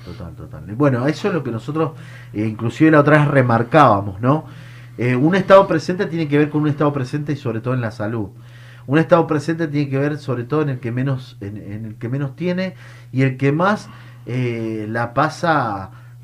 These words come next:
difícil, ¿no? Nuestros adultos mayores, nuestros jubilados, eh, con un gobierno anterior que le sacó,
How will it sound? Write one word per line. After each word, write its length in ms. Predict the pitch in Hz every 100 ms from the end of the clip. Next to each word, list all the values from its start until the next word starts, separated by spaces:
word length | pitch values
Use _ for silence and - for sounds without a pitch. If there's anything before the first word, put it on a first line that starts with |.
| -
difícil, 680 | 113 - 156 151 - 101 104
¿no? 180 | 123
Nuestros 340 | 139 127 127 127
adultos 360 | 143 160 170 160
mayores, 440 | 165 196 196 156
nuestros 280 | 131 139 147
jubilados, 720 | 156 151 160 160 156 185 190 - - - - - -
eh, 120 | 117
con 200 | 139 139
un 100 | 156
gobierno 320 | 160 151 165
anterior 320 | 143 127 185
que 120 | 190
le 80 | 127
sacó, 640 | - 113 - 160 196 214